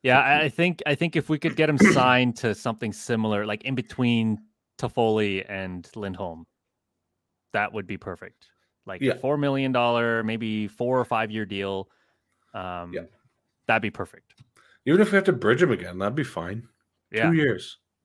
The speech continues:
Speaker 1: Yeah.
Speaker 2: Like, give us two years. We lose what? Like, Lucic's contract. We lose, we lose a bunch of dead weight,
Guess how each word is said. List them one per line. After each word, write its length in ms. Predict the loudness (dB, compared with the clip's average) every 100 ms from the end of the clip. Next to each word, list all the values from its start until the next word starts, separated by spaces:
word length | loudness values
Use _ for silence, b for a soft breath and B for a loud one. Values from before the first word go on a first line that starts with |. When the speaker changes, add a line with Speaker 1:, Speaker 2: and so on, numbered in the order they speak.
| b b b -6
Speaker 1:
Yeah. 160 | -6 -6
Speaker 2:
Like, 120 | -14 -2
give 160 | 2
us 100 | 2
two 220 | 0 0 2
years. 380 | 6 4 4
We 80 | 2
lose 420 | 2 2 2 0
what? 300 | 0 -2 -2
Like, 140 | -6 0
Lucic's 600 | 0 0 -4 -6 -8 -10
contract. 600 | -8 -8 -6 -6 -6 -6
We 60 | -10
lose, 500 | -8 -6 -6 -10 -16 B B B B B B B B
we 60 | 4
lose 220 | 6 6
a 40 |
bunch 200 | 4 2
of 80 | 2
dead 160 | 2 2
weight, 260 | 0 -4